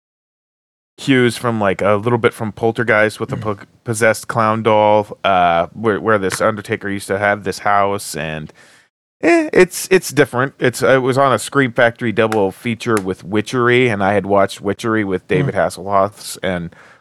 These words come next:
Speaker 1: Linda Blair. Uh, I just never got around to Ghost House, and I finally got that out of the way. It's, it's not bad. It's, it's low budget, but, you know, it's worth a watch.
Speaker 2: Perfect double feature. I could not think of another movie that could be paired with that one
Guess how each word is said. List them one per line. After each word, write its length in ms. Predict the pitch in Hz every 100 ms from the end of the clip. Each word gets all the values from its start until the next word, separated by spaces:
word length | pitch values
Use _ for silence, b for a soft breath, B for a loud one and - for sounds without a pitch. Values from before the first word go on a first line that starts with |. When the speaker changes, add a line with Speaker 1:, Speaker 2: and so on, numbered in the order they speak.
| -
Speaker 1:
Linda 240 | 117 110
Blair. 480 | 92 101 101 104 107 - _ _
Uh, 320 | 85 80 87 87
I 100 | 104
just 160 | 98
never 140 | 110 95
got 140 | 90
around 240 | 90 92 95
to 80 |
Ghost 260 | 78 85 -
House, 240 | 92 87
and 80 | -
I 40 | 73
finally 360 | 90 80 71 B B B B B _
got 180 | 113 104
that 220 | 107 98
out 160 | 90 87
of 60 | 85
the 60 |
way. 300 | 92 92 95
It's, 400 | 95 127 160 -
it's 240 | - 120 131
not 220 | 117 113
bad. 340 | 110 110 110
It's, 240 | 107 - -
it's 180 | -
low 200 | 104 113
budget, 440 | 107 104 104 110 107
but, 340 | - 101 85 82 _ _ _ _ _
you 100 | 110
know, 180 | 98 90 - _ _ _ _ _ -
it's 80 | 143
worth 160 | 139
a 40 | 127
watch. 340 | 120 117 - _ _ -
Speaker 2:
Perfect 380 | 143 139 107
double 240 | 98 98 92
feature. 420 | - 95 - 82
I 40 |
could 180 | 87 95
not 200 | 90 -
think 220 | - 85
of 140 | 85 78
another 560 | 90 87 80 82 101 98
movie 500 | 87 85 98 95 95
that 260 | 85 -
could 180 | - 92
be 120 | -
paired 360 | 85 90 87 87
with 160 | 87 -
that 220 | 82 -
one 260 | 80 82